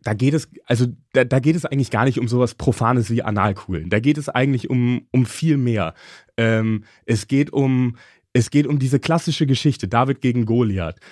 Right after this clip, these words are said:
Äh, es geht um eine Klage über hundert Millionen U-S-Dollar. Es geht um ein angebliches Firmenimperium. Es geht um eine Verschwörung.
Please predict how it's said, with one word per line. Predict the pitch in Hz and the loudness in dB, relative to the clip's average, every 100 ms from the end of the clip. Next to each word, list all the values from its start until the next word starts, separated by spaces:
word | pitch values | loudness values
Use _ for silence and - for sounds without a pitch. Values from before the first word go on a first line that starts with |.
| - _ 113 | -20 _ -2
Äh, | 117 117 117 - | 0 2 0 0
es | 113 - | -6 0
geht | 143 151 | 0 0
um | - - | 0 0
eine | 139 131 | 2 0
Klage | - 147 156 180 | 0 0 2 0
über | - 127 117 120 | 0 0 0 -2
hundert | 127 151 190 120 160 156 143 | 0 0 0 0 0 0 -4
Millionen | 131 113 127 135 127 | -2 0 0 0 -2
U-S-Dollar. | 123 127 - 92 82 78 - - - - | -2 -4 -2 -2 0 -2 -8 -20 -12 -4
Es | 117 | -2
geht | 151 160 | 2 0
um | 147 | 2
ein | 135 135 | -2 0
angebliches | 139 143 135 120 107 | 0 0 -2 -4 -6
Firmenimperium. | - 160 190 165 156 151 147 143 131 131 - - - | -2 0 0 0 -4 0 0 2 0 0 -6 -14 -2
Es | 110 | -2
geht | 135 143 | 2 0
um | 143 | 2
eine | 131 | -2
Verschwörung. | 120 117 - - 151 196 160 151 156 | 0 -2 -2 -2 0 0 -2 -2 -4